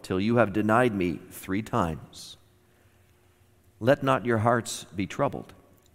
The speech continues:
Believe in God. Believe also in me. In my Father's house are many rooms. If it were not so,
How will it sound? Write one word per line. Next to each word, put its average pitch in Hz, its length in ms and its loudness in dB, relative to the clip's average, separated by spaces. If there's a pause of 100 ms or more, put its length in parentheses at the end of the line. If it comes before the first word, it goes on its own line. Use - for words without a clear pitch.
(600)
Believe 110 460 4
in 95 160 0
God. 92 460 2
Believe 131 260 6
also 151 480 4
in 104 220 2
me. 127 400 -2 (840)
In 123 160 6
my 165 160 10
Father's 170 460 6
house 185 400 2
are 143 100 2
many 143 300 2
rooms. 151 720 2 (420)
If 92 100 -6
it 107 120 2
were 131 180 4
not 151 240 2
so, 202 460 2